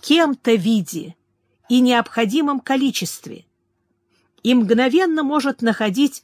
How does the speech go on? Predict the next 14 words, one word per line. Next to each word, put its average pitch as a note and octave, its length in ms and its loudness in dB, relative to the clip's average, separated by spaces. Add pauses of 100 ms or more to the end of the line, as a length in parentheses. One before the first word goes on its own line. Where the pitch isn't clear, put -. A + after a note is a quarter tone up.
(340)
практическое G3 920 -4
применение C4 840 -2 (360)
объектом G3+ 720 -4 (100)
X. - 480 -10 (1500)
Наша A#3+ 460 0
группа B3+ 580 0 (760)
смогла G3 560 0
дать A3+ 320 -2
лишь A#3+ 280 -2 (340)
некоторые B3 680 0
гипотезы, F#3+ 880 -4 (800)
подтвердив A3+ 840 2 (100)
опытным F3+ 540 -2
путём D4 500 -2